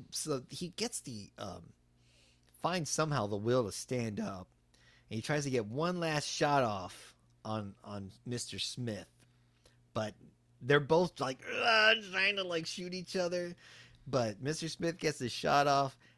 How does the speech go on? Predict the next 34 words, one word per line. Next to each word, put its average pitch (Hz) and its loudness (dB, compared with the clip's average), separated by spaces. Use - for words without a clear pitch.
it 113 -4
blows 123 0
a 113 0
giant 120 -2
hole 139 0
into 120 -4
Giamatti, 127 0
and 110 -4
we 113 0
get 127 0
some 110 -6
solid 156 2
two 170 0
thousand 139 2
and 98 -8
seven 131 2
C 156 -4
G 117 -4
I 190 4
effects, 107 -2
everybody. 95 -8
We 156 2
got 165 6
some 123 2
ribs 139 6
and 120 -4
some 110 -4
guts 123 0
hanging 120 -2
out, 117 0
and 117 -6
it 117 -4
looks 123 -2
like 107 -4